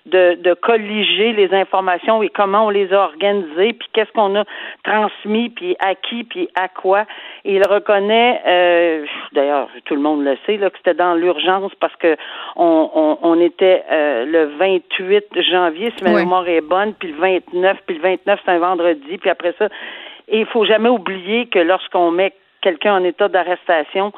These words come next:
Speaker 1: il doit, c'est le code criminel, le code criminel qui le dit, il doit comparaître dans les vingt-quatre heures. Une comparution, ça se fait avec des chefs d'accusation. Donc,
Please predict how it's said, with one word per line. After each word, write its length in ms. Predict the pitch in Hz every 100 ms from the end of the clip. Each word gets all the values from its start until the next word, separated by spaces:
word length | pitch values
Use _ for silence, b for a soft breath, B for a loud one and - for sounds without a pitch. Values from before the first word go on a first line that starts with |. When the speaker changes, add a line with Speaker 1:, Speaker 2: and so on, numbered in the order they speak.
| B B B -
Speaker 1:
il 160 | 220 208 160
doit, 320 | 208 233 254 - -
c'est 80 | 170
le 60 |
code 240 | 143 175 151
criminel, 400 | - 165 151 170 -
le 160 | 165
code 300 | 160 196 190
criminel 560 | - 190 185 175 196 190
qui 140 | -
le 180 | 165 160
dit, 320 | 135 156 214 240 B B -
il 140 | 175 156
doit 340 | 190 196 240 - -
comparaître 560 | 185 160 175 165 180
dans 120 | 160 156
les 160 | 156
vingt-quatre 440 | 147 175 165 160 147
heures. 220 | 147 -
Une 140 | 160 151
comparution, 600 | 185 196 170 156 233 233
ça 120 | 185
se 40 | 160
fait 100 | 190
avec 180 | 180 147
des 140 | 151
chefs 240 | 143 185 156
d'accusation. 640 | 156 - 151 135 - 196 214 B B B B
Donc, 400 | 185 214 208